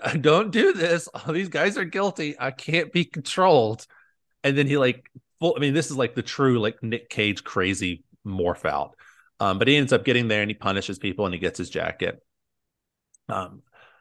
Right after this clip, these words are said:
and then we go to the, um, all the, all the while Blackheart's doing his thing. And I just don't wanna mention Blackheart 'cause it's an awful part of this movie, but he's doing his thing, trying to gather the contract of San Don Domingo or something like that. I don't remember.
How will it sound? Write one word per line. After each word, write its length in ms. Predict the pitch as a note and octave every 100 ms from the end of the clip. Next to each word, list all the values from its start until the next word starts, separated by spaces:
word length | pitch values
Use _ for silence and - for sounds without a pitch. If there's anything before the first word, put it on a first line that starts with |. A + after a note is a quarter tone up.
| _ _ _ _ -
and 140 | B2
then 160 | A#2+ A#2
we 140 | A#2+
go 500 | A#2 A2+ A2+ A2+ A2
to 320 | G#2 - A2 F#2+ - -
the, 80 | -
um, 500 | G#2+ F#2 F2+ E2+ F2 -
all 140 | D#3
the, 200 | E3+ D#3+
all 100 | F3+
the 80 | E3+
while 420 | B2 B2 B2 A#2
Blackheart's 500 | A2 A2 G#2+ A#2 G#2
doing 220 | - G#2+ G2
his 120 | F#2+
thing. 220 | G2+ G2+
And 80 | C3
I 40 |
just 100 | B2+
don't 100 | G2+
wanna 140 | F#2+ F2+
mention 240 | F2 -
Blackheart 400 | F2+ E2+ - E2 -
'cause 180 | E2+
it's 140 | F2 -
an 100 | F2+
awful 220 | D#2+ -
part 160 | - D#2
of 80 |
this 120 | D2+ -
movie, 280 | E2 D#2 - _ - -
but 80 | B2+
he's 220 | E3+ D3
doing 200 | D3+ C3
his 160 | C3 -
thing, 260 | B2 A#2
trying 320 | - A2 A2+
to 140 | A2 G2+
gather 680 | F#2 - A2 A#2 B2 A#2
the 100 | G2
contract 800 | G#2 - A2+ A2+ B2 C3 A#2 -
of 180 | G#2 F#2
San 420 | - - A#2+ A#2+ A#2
Don 300 | G#2+ G#2+ G2+
Domingo 580 | F#2+ F#2 G2 F2+ E2+ D#2+
or 140 | D#2
something 420 | - F2+ - D#2
like 160 | D#2 -
that. 140 | - G2
I 60 |
don't 120 | G2+
remember. 340 | E2+ E2+ -